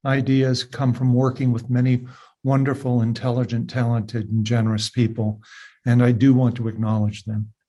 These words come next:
We're gonna first talk a little bit about inflammation. Inflammation has become a really important concept in, in health. Um, however, I think it's a, a concept that at times is poorly un-, understood.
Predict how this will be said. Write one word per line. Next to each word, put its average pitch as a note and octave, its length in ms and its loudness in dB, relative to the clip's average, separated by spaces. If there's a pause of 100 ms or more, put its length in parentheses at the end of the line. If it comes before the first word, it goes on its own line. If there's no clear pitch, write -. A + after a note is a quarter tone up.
(1000)
We're A3 380 0
gonna A#3 260 4
first G3+ 320 0
talk D#3+ 280 2
a E3 40 2
little D#3 220 4
bit C#3+ 220 2
about B2 280 2
inflammation. A#2+ 800 0
Inflammation F#3 800 2
has B2+ 220 -4
become C3 540 -2 (720)
a G3 120 -2
really E3+ 600 6
important D#3+ 640 2
concept C#3 640 -4
in, C3 260 2
in B2+ 180 2
health. A#2+ 640 -4 (560)
Um, D3 640 -2 (280)
however, F#3+ 600 2
I E3 220 0
think - 480 2
it's G3+ 200 -2
a, G3 300 -4
a F#3 60 -4
concept F3+ 580 0
that D#3+ 200 -2
at A3+ 220 -4
times E3+ 480 0
is - 100 -6
poorly D#3+ 480 2
un-, C3+ 160 0
understood. B2 840 -2